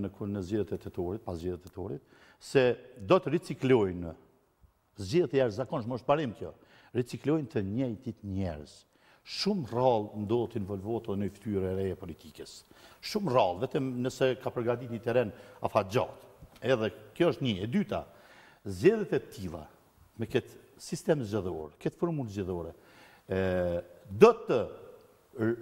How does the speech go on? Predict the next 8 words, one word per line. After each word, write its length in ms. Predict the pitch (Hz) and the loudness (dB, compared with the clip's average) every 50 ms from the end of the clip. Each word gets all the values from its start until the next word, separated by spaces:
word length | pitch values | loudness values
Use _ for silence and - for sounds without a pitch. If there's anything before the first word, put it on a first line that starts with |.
| 117 120 135 | 0 2 4
rigjenerojnë 840 | 214 269 277 220 131 104 131 175 165 175 165 156 180 180 170 165 160 - - | 4 4 2 0 2 6 6 8 8 8 6 6 6 4 4 0 -4 0 4
prap 320 | 165 175 180 180 - - | 6 6 6 4 -2 -6
njëjtën 480 | 143 139 151 156 156 156 156 151 139 139 - - | -4 -2 0 0 -2 -2 0 -2 -2 -2 -4 -10
krizë. 360 | - 92 76 71 - - - - - _ _ _ _ _ _ _ _ _ _ _ _ _ _ _ _ _ _ _ _ _ _ - | -12 -12 -10 -12 -12 -16 -16 -18 -20 _ _ _ _ _ _ _ _ _ _ _ _ _ _ _ _ _ _ _ _ _ _ -12
Dhe 80 | 101 98 | -10 -8
kjo 200 | - 110 101 92 | -4 -4 -4 -4
është 160 | - - 95 | -6 -8 -8
mjerim. 300 | 92 92 87 78 67 65 | -6 -6 -6 -6 -8 -14